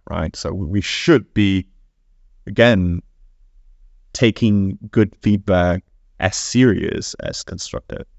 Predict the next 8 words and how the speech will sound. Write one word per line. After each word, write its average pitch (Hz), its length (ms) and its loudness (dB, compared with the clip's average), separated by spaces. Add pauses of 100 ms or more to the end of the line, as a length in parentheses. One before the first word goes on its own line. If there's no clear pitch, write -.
(420)
because 92 380 2
it's 80 220 -2
showing 104 440 2
people 95 440 -2
on 92 360 0 (640)
where 95 440 2
they 92 260 0
can, 92 500 -2